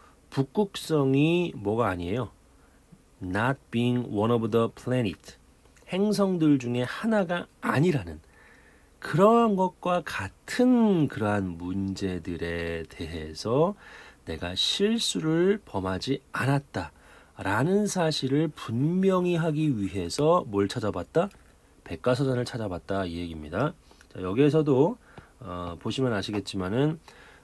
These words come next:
the sons라는 소유격 표현, 포효-, 표현, 그리고 the pole stars라는 소유격 표현이 뒤에 나와 있는 이 동명사의 의미상의 주어로 지금 사용되고 있는 겁니다.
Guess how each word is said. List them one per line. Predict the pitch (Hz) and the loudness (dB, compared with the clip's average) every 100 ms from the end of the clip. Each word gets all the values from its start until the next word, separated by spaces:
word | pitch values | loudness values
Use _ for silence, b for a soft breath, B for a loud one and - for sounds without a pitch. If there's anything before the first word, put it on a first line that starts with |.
| B | B
the | - | -6
sons라는 | 98 - - 170 196 190 156 143 127 | -2 -2 0 2 2 2 2 2 2
소유격 | 107 151 143 120 - | 0 -2 0 -4 -2
표현, | 135 85 85 160 - _ | -4 -2 -6 -10 -14 _
포효-, | - 147 123 | -2 0 0
표현, | 110 - 135 98 117 180 | -2 0 0 0 -2 -4
그리고 | 107 95 117 135 b b | -4 -2 -2 -4 b b
the | - - | -16 -16
pole | - 165 175 185 196 | -6 0 4 6 6
stars라는 | 196 - 127 120 - 95 92 | 4 0 0 0 -2 -4 -4
소유격 | - 156 147 123 - | 0 0 0 -2 -4
표현이 | - 160 104 131 104 B B B B | 0 0 2 0 -2 B B B B
뒤에 | - 113 131 185 | -10 -2 2 2
나와 | 156 87 85 82 | 0 -2 -4 -6
있는 | 80 80 101 143 185 196 B B B B | -8 -6 -2 0 0 -2 B B B B
이 | 95 95 95 | -6 -4 -4
동명사의 | - 92 92 131 135 135 127 98 85 90 107 135 135 | -6 -4 -2 2 2 2 0 -4 -4 -2 0 0 0
의미상의 | 123 117 156 196 185 143 123 101 | -2 0 2 0 -2 -4 -4 -6
주어로 | - 98 90 78 95 165 | -4 -4 -4 -4 -4 -6
지금 | 151 82 82 | -8 -10 -10
사용되고 | - 135 127 98 87 | -6 -4 -4 -6 -6
있는 | 85 104 | -6 -6
겁니다. | 82 73 71 | -8 -12 -18